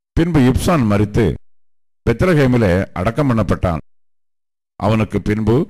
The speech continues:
செபுலோனியனாகிய ஏலோன் இஸ்ரவேலை நியாயம் விசாரித்தான். அவன் பத்து வருஷம் இஸ்ரவேலை நியாயம் விசாரித்தான்.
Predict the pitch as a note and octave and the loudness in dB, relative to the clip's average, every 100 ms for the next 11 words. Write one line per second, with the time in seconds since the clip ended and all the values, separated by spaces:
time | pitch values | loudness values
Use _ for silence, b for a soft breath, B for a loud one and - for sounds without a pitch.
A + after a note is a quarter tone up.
0 | - - C3+ D#3 D#3 D3+ C3 A2+ A2 A#2 | -4 -4 0 2 2 2 0 0 0 0
1 | F#2+ C#2 - - - _ - F2+ B2+ C#3+ | 2 0 -6 -20 -20 _ -6 0 2 2
2 | F#2+ D#2+ - - - _ - G2 A2+ D#3 | 0 -2 -10 -20 -20 _ -10 -6 -2 0
3 | D3 A#2 B2 G#2+ G2 A2 F#2+ F2+ F#2+ E2+ | 2 2 2 2 0 0 0 0 0 0
4 | - D#2+ C2+ - _ _ _ _ _ - | -2 -4 -4 -12 _ _ _ _ _ -6
5 | F#2 F#2 G2 F#2 G#2+ G#2 A2+ - G#2+ - | -4 -2 -2 -2 0 0 0 -2 -4 -6
6 | - _ _ - F#2 A2 C3+ A#2+ G#2+ A2+ | -16 _ _ -8 -2 0 2 2 2 2
7 | B2+ G2 A2+ G#2 F#2 F#2+ E2+ E2+ E2+ | 2 0 0 0 0 0 0 -2 -4